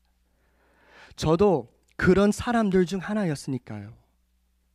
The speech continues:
우리가 물과 성령으로 거듭나기 전에는 하나님을 바라지 않습니다. 예수님은 육 절에서 이렇게 말씀하셨습니다.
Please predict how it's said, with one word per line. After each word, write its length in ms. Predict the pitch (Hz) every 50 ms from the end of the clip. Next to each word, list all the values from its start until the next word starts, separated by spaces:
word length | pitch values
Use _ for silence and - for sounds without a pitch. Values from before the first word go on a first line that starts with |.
| _ _ _ _ _ _ _ _ _ _ _ - - - - - - - - _ _
우리가 540 | - 160 180 190 170 185 185 180 147 123 110 117 _ _ _ _ _ _ _ _ - 123
물과 560 | 123 147 170 208 226 226 233 214 233 220 202 190
성령으로 720 | - - - - 262 262 262 262 254 247 226 214 208 214
거듭나기 680 | - - - 151 160 175 185 180 175 170 156 170 160
전에는 640 | 131 - 135 131 135 131 127 131 139 165 190 208 208 _ _ _ _
하나님을 640 | - - - 240 247 240 233 202 202 196 214 214
바라지 480 | - - - 135 139 143 147 - 190 - _
않습니다. 840 | - 120 120 120 - - - 151 131 - - 110 113 113 123 131 _ _ _ _ _ _ _ _ _ _ _ _ _ _ _ _ _ _ _ _ _ _ _ _ _ _ _ _ _ _ _ _ _ _ - - - - - _ _ _ _ _ _ _ _ _ _ _ _ _ _ _ _ _ _ _ _ _ _
예수님은 600 | - 151 147 151 175 - 208 208 208 202 196 185 160
육 180 | 143 160 -
절에서 340 | - - 202 175 170 170 190
이렇게 240 | 156 143 175 - 185
말씀하셨습니다. 960 | 175 156 151 - 156 143 139 - 151 - - 120 113 107 113 107 110 120 131